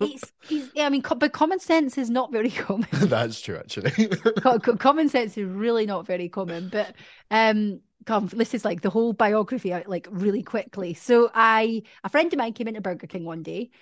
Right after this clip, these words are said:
Speaker 1: I was like, "Oh, what are you doing here?" 'Cause we're in the next sort of town. And she's like, "Oh, I work for this double glazing place round the corner. Um, like, we get to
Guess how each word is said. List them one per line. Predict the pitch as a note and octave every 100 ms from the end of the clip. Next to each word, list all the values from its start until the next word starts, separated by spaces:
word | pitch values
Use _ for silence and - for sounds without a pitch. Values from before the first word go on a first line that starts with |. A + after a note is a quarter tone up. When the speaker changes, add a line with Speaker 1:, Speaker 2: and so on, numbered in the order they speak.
| _
Speaker 1:
I | B3+
was |
like, | F#4+
"Oh, | C#5+ C5
what | G#3
are |
you | A3+
doing | D4+ C4
here?" | G#3 F#3
'Cause | F3+ -
we're | F#3+
in | G3
the | G3+
next | G3 - - -
sort | F#3
of | F#3
town. | - F3+ A3 G#3+ _ _ -
And | G#3+
she's | B3
like, | A#3 -
"Oh, | D4 C4
I |
work | G#3+ G#3+ G#3
for |
this | G#3 E3+
double | G#3 F3+
glazing | F3 B3 C4 B3+
place | A3 B3+ A#3+
round | F#3+ F3
the | E3+
corner. | - B3 A#3+ B3 A#3+ A#3+ A#3+ - - - -
Um, | F#3+ F3+ F3
like, | G3 F#3 F#3
we |
get | G3+ -
to | F#3